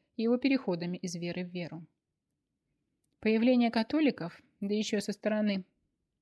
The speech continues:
крамольными предложениями, вызвало на Наварре новый всплеск ненависти к ним. Крайне оказалась Маргарита со своим двором. Пришлось поторопиться в Ажен. Она поклялась мужу, что едет в Ажен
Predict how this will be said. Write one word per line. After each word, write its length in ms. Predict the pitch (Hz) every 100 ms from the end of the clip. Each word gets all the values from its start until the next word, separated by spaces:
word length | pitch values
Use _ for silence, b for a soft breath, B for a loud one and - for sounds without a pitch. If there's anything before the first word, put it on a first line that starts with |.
| _ -
крамольными 540 | 220 208 202 190 185
предложениями, 880 | 180 196 202 214 262 269 185 165 165 _ _ _ _ _ -
вызвало 440 | 214 262 269 269
на 220 | 262 240
Наварре 340 | 233 233 226 -
новый 260 | 190 208
всплеск 380 | 214 - 185 -
ненависти 500 | 196 220 214 214 -
к 120 | 208 180
ним. 280 | 165 175 - _ _ _ _ _ -
Крайне 380 | 208 240 226
оказалась 460 | 180 180 175 175 -
Маргарита 480 | 185 180 180 226 202
со 100 | 180
своим 320 | - 180 185
двором. 480 | 175 185 180 175 180 _ _ _ _ _ _ _ _ _
Пришлось 500 | - 202 - 277 320
поторопиться 680 | 254 - 208 208 202 190 202
в 60 | 202
Ажен. 500 | 202 175 160 165 147 _ _ _ _ - 196
Она 240 | 202 202
поклялась 560 | - - 220 220 190 190
мужу, 260 | 180 165
что 180 | 156 185
едет 300 | 175 175 170
в 40 |
Ажен 340 | 170 170 226